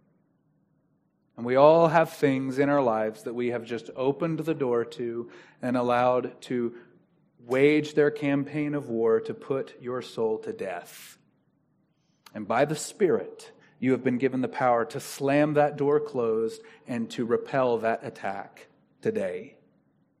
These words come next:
Confess, repent, and receive his forgiveness. And that's a summons I'm giving to you believers. What needs to change about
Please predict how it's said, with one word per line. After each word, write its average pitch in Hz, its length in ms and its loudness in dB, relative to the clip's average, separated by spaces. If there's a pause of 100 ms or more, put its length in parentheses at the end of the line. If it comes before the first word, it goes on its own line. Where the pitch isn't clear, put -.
(500)
Confess, 120 800 -2 (300)
repent, 135 640 -4
and 127 160 -6
receive 127 560 -4
his 123 180 -10
forgiveness. 104 840 -8 (1800)
And 110 100 -10
that's 143 160 0
a 113 60 -12
summons 117 340 -4
I'm 107 120 -2
giving 110 260 -4
to - 140 -12
you 107 120 -8
believers. 104 960 -10 (2750)
What 185 300 10
needs 208 340 2
to 214 100 -6
change 214 400 2
about 165 480 2